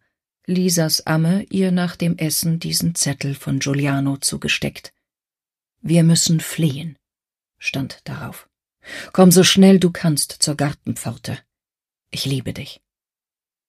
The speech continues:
Nun war sie auf dem Weg dorthin. Das Portal des Hauses, an dem sie soeben vorbeieilte, wurde aufgerissen.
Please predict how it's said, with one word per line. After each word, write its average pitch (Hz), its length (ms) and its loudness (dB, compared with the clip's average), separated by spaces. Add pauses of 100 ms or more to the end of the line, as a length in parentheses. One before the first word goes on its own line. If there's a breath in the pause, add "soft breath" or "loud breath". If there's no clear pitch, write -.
(120)
Nun 196 420 6
war 196 160 -2
sie 202 200 -6
auf 185 140 -6
dem 190 240 -4
Weg - 280 -10
dorthin. - 480 -14 (1000 loud breath)
Das 190 160 -2
Portal 208 480 2
des 170 200 0
Hauses, 190 640 -2
an 147 200 -10
dem 156 180 -4
sie 156 100 -2
soeben 170 380 -2
vorbeieilte, 151 920 -4
wurde 147 260 -2
aufgerissen. 147 680 -2